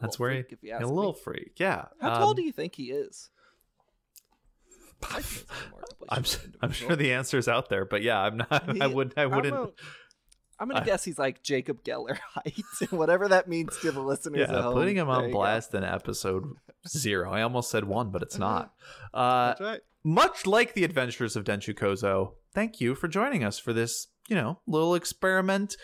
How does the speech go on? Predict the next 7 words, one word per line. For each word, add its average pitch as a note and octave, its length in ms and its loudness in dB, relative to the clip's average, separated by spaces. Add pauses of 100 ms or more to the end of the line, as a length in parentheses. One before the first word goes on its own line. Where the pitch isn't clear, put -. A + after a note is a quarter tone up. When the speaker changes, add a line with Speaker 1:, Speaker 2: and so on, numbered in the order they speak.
(160)
Speaker 1:
first F#3+ 460 0
creative F3+ 520 2
foray F3+ 580 4
into G2+ 280 0
a A2 60 2
brand B2+ 480 0
new A#2+ 360 2